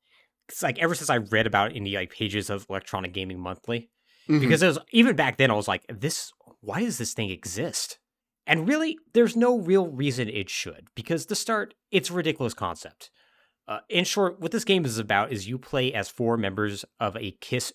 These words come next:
Speaker 1: tribute band who
Speaker 2: Okay.
Speaker 1: sort of out of nowhere get imbued with the power of Kiss, both the
Speaker 2: Okay.
Speaker 1: band and the godly avatars of the elements that they somehow are.
Speaker 2: Mm-hmm.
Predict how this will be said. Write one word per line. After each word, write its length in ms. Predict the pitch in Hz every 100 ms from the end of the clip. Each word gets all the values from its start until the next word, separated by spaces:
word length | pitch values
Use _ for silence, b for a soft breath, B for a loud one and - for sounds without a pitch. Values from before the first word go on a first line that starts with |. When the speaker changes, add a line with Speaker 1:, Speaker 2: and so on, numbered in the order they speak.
| -
Speaker 1:
tribute 440 | - 113 98 156
band 420 | 147 175 247 226 - _ b b b b
who 100 | -
Speaker 2:
Okay. 200 | 113 110
Speaker 1:
sort 640 | 101 - - - - 277 320
of 120 | 302 -
out 160 | 180
of 100 | 190 127
nowhere 460 | 101 110 131 165
get 260 | 135 135 135
imbued 760 | 120 113 98 - 95 107 123 135
with 200 | 110 107
the 80 | 85
power 440 | - 107 110 110 101
of 140 | -
Kiss, 460 | - 104 131 - - _ _ _ _ _
both 220 | 117 117
the 60 | 110
Speaker 2:
Okay. 200 | 98 104
Speaker 1:
band 380 | 110 131 147 - _
and 160 | 120 104
the 60 |
godly 440 | 95 104 107 113 131
avatars 480 | 95 110 113 120 110
of 120 | 98
the 120 | 101 -
elements 400 | 117 127 143 -
that 140 | 95
they 80 | 92
somehow 420 | - 104 95 95
are. 380 | 85 90 110 185 _ _ -
Speaker 2:
Mm-hmm. 320 | 123 107 101